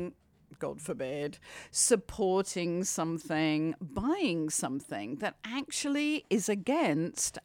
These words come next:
Speaker 2: our best interest? And I feel at the moment that there is an awful lot of manipulation and encouraging people to go against what's really good for them.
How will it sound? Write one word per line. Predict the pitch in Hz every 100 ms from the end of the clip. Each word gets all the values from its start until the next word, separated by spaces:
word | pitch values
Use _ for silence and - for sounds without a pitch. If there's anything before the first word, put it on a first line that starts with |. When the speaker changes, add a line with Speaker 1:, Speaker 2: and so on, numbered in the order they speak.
| -
Speaker 2:
our | 220 247 175 139 147
best | 175 175 143 170 - - -
interest? | - 185 190 - 110 78 - - - - - - _ _ - - - - - 185
And | 196 190 196
I | - 202 214
feel | - 269 277 254
at | 170
the |
moment | 190 208 208 170 139 98
that | 160 -
there | 170 170
is | 170
an | 175 - -
awful | 226 262 - 190 175
lot | 185 208 180 - - - - - - - - 185
of | 170
manipulation | 190 185 214 - 254 208 220 247 - 156 131 117 139 131 -
and | 175 175 170
encouraging | 165 170 - 311 294 269 202 135 269
people | - 143 - - 107 73 - - - -
to | -
go | 208 269 320
against | 294 165 135 127 - - 185
what's | 196 190 - - -
really | 185 185 196 185 185 180 170 170
good | 156 143 180 175
for | - 139
them. | 117 71 50 107 -